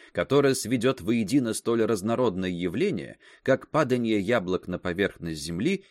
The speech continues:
и орбитальное движение планет вокруг Солнца, и вдохновит современных ученых сформулировать теорию всего, схему, объединяющую все фундаментальные взаимодействия:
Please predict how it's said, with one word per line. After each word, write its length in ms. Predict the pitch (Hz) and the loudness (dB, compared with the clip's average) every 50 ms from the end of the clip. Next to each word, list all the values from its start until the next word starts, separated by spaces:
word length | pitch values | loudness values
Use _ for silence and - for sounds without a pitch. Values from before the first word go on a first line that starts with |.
| _ - | _ -2
и 140 | 127 139 - | 0 0 0
орбитальное 840 | - 131 120 110 90 98 95 - - 139 165 170 165 160 156 147 | 0 0 0 0 0 -2 -2 0 0 0 2 0 0 -2 -4 -4
движение 560 | 117 90 85 98 92 - 120 123 113 101 101 92 | -4 -4 -2 -2 -2 0 0 -2 0 -2 -4 -4
планет 380 | - 98 95 90 95 98 - | -2 -2 -2 -2 -4 -6 -6
вокруг 380 | - 92 87 - 90 95 85 - | -6 -6 -6 -4 -4 -6 -6 -6
Солнца, 500 | - 123 101 78 69 - - - - - _ _ _ - - - _ _ - | -4 -4 -4 -4 -4 -8 -12 -12 -14 -18 _ _ _ -20 -20 -20 _ _ 0
и 160 | 135 165 175 | 2 4 4
вдохновит 840 | 131 120 120 175 175 - - 131 160 180 170 185 180 135 - - - | 2 2 0 -2 -2 -2 -4 -6 -6 -6 -6 -6 -6 -8 -8 -10 -14
современных 760 | - - - 101 85 85 95 92 90 92 85 73 71 - - | -8 -4 -2 0 0 0 0 -2 -2 -2 -4 -6 -8 -10 -12
ученых 500 | - 65 - 170 202 208 202 190 - - _ | -14 -10 -4 -4 -2 -2 -2 -4 -6 -10 _
сформулировать 1000 | - - - - 117 123 113 110 104 95 98 147 196 180 175 160 170 156 - - _ _ - | -16 -14 -6 0 0 2 2 4 2 2 2 2 2 2 2 2 2 0 -2 -6 _ _ -10
теорию 680 | - - 160 135 127 131 123 123 123 123 120 117 113 - _ _ _ _ | -4 0 2 4 4 4 4 4 2 2 2 0 -2 -6 _ _ _ _
всего, 540 | - - - 127 127 120 123 107 87 - - _ _ _ _ _ _ _ _ - | -10 -6 -2 -2 0 2 2 2 0 0 -6 _ _ _ _ _ _ _ _ -10
схему, 500 | - - - - 143 160 160 160 151 - _ _ _ - | -10 -6 -2 0 0 2 2 0 -4 -6 _ _ _ -6
объединяющую 920 | 101 101 92 92 92 85 92 87 92 113 120 120 117 98 - - 113 110 - | -4 -4 -2 -2 -2 -2 -2 -2 -2 -2 0 -2 -2 -4 -4 -4 -2 -2 -2
все 260 | - - 104 113 123 | -4 -4 -4 -4 -4
фундаментальные 840 | - 123 120 98 92 87 85 80 78 87 90 92 92 92 92 92 87 | -4 -6 -6 -6 -4 -4 -6 -6 -4 -2 0 0 0 -2 -2 -4 -4
взаимодействия: 920 | 78 90 95 92 95 101 95 113 120 95 - - - - - - - - | -4 -4 -4 -2 -4 -4 -2 0 0 -2 -2 -4 -14 -16 -16 -16 -18 -20